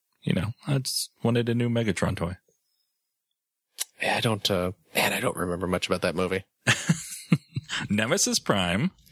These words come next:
Speaker 2: Yeah, yeah.
Speaker 1: Uh, Hannibal Lecter.
Speaker 2: Yeah, yeah.
Speaker 1: And Cogman.
Speaker 2: Yeah.
Speaker 1: There you go.
Speaker 2: I don't know.
Speaker 1: Squeaks.
Speaker 2: Squeaks
Speaker 1: And there
Speaker 2: was
Speaker 1: was,
Speaker 2: in there f-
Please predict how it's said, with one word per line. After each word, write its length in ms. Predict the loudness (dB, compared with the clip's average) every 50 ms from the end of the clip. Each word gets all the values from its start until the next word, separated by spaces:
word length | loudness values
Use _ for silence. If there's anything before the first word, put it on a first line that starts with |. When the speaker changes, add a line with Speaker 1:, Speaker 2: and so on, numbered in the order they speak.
| -20 -20 -20 -6 0
Speaker 2:
Yeah, 360 | 2 2 4 4 2 0 0 0 -2
yeah. 320 | 0 2 2 2 2 0 -2 -6 -10 -20 -20 -20 -20 -20 -20 _ _ _ _ _ _
Speaker 1:
Uh, 1000 | 0 2 4 4 4 2 2 2 2 2 2 2 2 2 2 2 2 0 0 -2 -2 -4 -6 -8 -12 -14 _ _ _ _ _ _ _ _ _ _ _ _ _ _ _ _ _ _ _ _ _ _ _
Hannibal 360 | 0 2 2 2 2 2 2 2
Lecter. 380 | 0 -2 2 2 2 2 2 -2 -8 -18 _ _ _ _ _ _ _ _ _ -2
Speaker 2:
Yeah, 440 | 0 0 2 2 0 0 0 -2 -4 -8 -10 -4
yeah. 280 | 0 2 2 2 2 0 -4 -8 _ _ _ _ _ _ _ _ _ _ -2
Speaker 1:
And 160 | -2 0 2
Cogman. 460 | 2 2 0 0 -2 -4 -4 -4 -6 -8 _ _ -20 _ _ _ _ _ _ 2
Speaker 2:
Yeah. 240 | 2 4 4 0 -2 -6 _ _ _ _ _ _ _ _ _ _ _ _ _ _ _ _ -20 _ _
Speaker 1:
There 100 | -4 -2
you 100 | -2 -2
go. 60 | -2 -4 -8 -12 _ _ _ -20 -20 -20 -4 0 2
Speaker 2:
I 140 | 2 2
don't 140 | 2 -2 -4
know. 200 | -2 -4 -4 -4 -6 -10 -16 _
Speaker 1:
Squeaks. 600 | 2 2 2 4 2 0 0 0 -2 -4 -4 -4 -8 _ _ _ _ _ _ _ -6 -2
Speaker 2:
Squeaks 560 | -2 2 4 4 4 4 2 2 0 0 -2 -6 -14 -2 0
Speaker 1:
And 100 | 2 4
there 60 | 4 4
Speaker 2:
was 80 | 2 2
Speaker 1:
was, 60 | 2
Speaker 2:
in 40 | 2
there 160 | 2 2 2
f- 220 | 0 -2 -8 -12